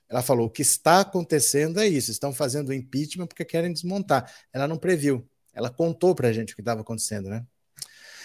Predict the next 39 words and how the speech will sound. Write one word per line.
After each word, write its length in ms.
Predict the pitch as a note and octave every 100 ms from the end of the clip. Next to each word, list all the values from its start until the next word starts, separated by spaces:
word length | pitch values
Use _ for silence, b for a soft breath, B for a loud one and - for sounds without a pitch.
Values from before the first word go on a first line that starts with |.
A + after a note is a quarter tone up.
| B
É, 480 | B2+ C3+ C#3 C3 B2+
Bolsonaro 720 | A#2 F3+ G#3 G#3 F#3+ F3 F3+
só 300 | D#3+ - F3+
passeia 500 | F3+ F3 - D3 C#3+
e 60 | D3
gasta 340 | C3 C#3 -
dinheiro 380 | B2 C3+ C3+ C3
público. 340 | B2+ A2+ A2+
Sabe 220 | A2+ G3+ F#3+
o 20 |
que 60 |
é 40 | F3
pior? 520 | - C#3 G3+ A#3 - _ _ -
Ele 120 | G#3+
levou 180 | G3+ A3+
o 60 |
Carluxo. 560 | A3+ A#3 D#3 G#3+ A3 B2
O 60 | - _ _ _ _ _ _ _ _
Carluxo 420 | C4+ E4+ C#4+ C#4+ A3
tá 80 |
lá 100 | G#3
com 140 | G3 G3
ele. 160 | G3 - B B
Gente, 300 | D3 G#3+ G3
é 40 |
um 60 | D#3+
vereador 460 | D#3+ E3 E3+ D3 F3+
do 100 | F3
Rio 120 | E3+
de 100 | D3+
Janeiro, 380 | E3+ C#3 D3 C3+
ele 40 |
tem 140 | D3+
que 60 | C#3+
tá 200 | E3 E3+ -
fazendo 340 | - D3 C#3 F3+
o 60 |
quê 200 | - E3+
lá, 300 | D#3 C#3 C3